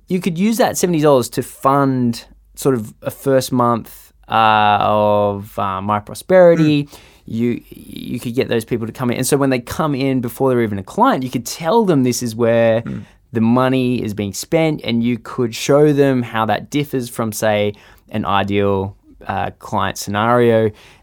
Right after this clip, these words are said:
Speaker 1: Uh, or
Speaker 2: Benchmarking is something
Speaker 1: benchmark,
Speaker 2: that
Speaker 1: yeah,
Speaker 2: a
Speaker 1: that's
Speaker 2: lot of people that specialize in
Speaker 1: that's kinda cool to show people what the issue is
Speaker 2: your
Speaker 1: before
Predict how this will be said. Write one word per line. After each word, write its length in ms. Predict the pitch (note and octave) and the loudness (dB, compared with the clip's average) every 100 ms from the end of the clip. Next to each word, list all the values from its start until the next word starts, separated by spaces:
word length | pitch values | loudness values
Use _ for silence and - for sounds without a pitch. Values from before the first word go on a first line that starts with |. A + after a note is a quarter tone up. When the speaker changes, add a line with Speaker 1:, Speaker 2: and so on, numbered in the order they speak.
| - | -2
Speaker 1:
Uh, 160 | F#2 - | 0 0
or 100 | - B2 | 2 2
Speaker 2:
Benchmarking 580 | - C3+ G#2+ G2+ G2+ | 2 -2 -2 -4 -8
is 100 | F#2+ | -4
something 320 | - D3+ G3+ G3+ | 0 0 0 0
Speaker 1:
benchmark, 140 | F#3+ | 0
Speaker 2:
that 160 | F#2+ - | -2 -4
Speaker 1:
yeah, 260 | B2+ F#3 | -8 -6
Speaker 2:
a 40 | E3 | -2
Speaker 1:
that's 100 | A2 | 0
Speaker 2:
lot 80 | A#2 | 2
of 80 | |
people 240 | A#2 A2 A2 | 2 0 -2
that 120 | G2 | -4
specialize 440 | - F#2+ - F#2+ | -6 -4 -2 -4
in 80 | F#2+ | -4
Speaker 1:
that's 240 | A2+ F3+ - | -4 -4 -4
kinda 260 | B3 C4 | -4 -4
cool 360 | A#3+ D#3+ A#3 D#3+ | -2 0 0 0
to 140 | - | -4
show 340 | A#2+ - B2+ C#3+ | -8 -2 0 0
people 400 | D3 C#3+ D3 C#3 | 0 -2 -2 0
what 220 | C3+ C3 | 0 0
the 120 | C3 | -2
issue 220 | B2+ - | -2 -2
is 160 | B2+ B2 | -2 0
Speaker 2:
your 120 | B2+ | 0
Speaker 1:
before 180 | A#2+ | 2